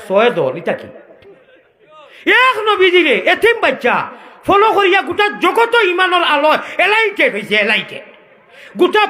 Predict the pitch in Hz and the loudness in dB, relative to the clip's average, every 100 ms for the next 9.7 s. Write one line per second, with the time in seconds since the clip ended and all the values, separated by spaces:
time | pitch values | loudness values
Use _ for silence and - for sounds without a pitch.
0 | - 453 466 508 466 403 339 330 240 226 | 0 0 2 0 0 0 0 -2 -2 -4
1 | - - - - - - - 415 415 339 | -6 -18 -20 -6 -4 -2 0 2 4 2
2 | 320 311 269 226 - - - 330 311 311 | 0 0 -2 -4 -8 -4 -2 0 -2 -2
3 | 339 330 359 403 - - - - - - | -2 -2 -4 -6 -8 -18 -20 -20 -20 -18
4 | - - 320 370 359 381 370 - 359 311 | -10 -2 0 0 -2 -2 -2 0 -2 0
5 | 392 427 - - - - - - - - | 0 0 -2 -8 -20 -20 -20 -20 -20 -20
6 | _ _ _ _ 254 294 302 302 - - | _ _ _ _ -4 -2 0 0 -2 -8
7 | - - - - _ - 269 302 294 339 | -20 -20 -20 -20 _ -4 0 2 2 0
8 | 330 320 349 320 294 277 311 294 240 262 | -2 -2 -2 0 -2 -2 -4 -6 -4 -4
9 | 262 262 262 240 240 214 | -4 -6 -6 -6 -6 -6